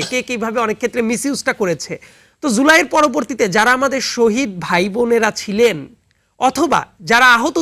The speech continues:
ছিলেন, তাদের ট্রিটমেন্টটা কি যেভাবে হওয়ার কথা ছিল সেভাবে হয়েছিল? দেখবেন জুলাই ফাউন্ডেশন একটা গঠন করা ছিল, সেটার দায়িত্বে যারা ছিল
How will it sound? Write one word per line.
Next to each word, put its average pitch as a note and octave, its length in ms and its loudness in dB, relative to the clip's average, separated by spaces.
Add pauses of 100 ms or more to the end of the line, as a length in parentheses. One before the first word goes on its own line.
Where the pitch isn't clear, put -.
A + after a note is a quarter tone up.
(100)
ছিলেন, D#3+ 300 -6
তাদের A#3 300 0
ট্রিটমেন্টটা D#4 500 0
কি F#3 120 -8 (100)
যেভাবে A3+ 300 0
হওয়ার G#3 380 0
কথা C4 200 0
ছিল G#3 260 -8
সেভাবে G#3 420 -6
হয়েছিল? A#3 380 0 (760)
দেখবেন F4 300 2
জুলাই D#4 260 0
ফাউন্ডেশন D4+ 520 2
একটা E4+ 200 0
গঠন A#3+ 320 0
করা D4+ 220 4
ছিল, A#3 240 -4
সেটার A#3 320 0
দায়িত্বে A#3 420 2 (100)
যারা D#4 160 6 (100)
ছিল B3 140 0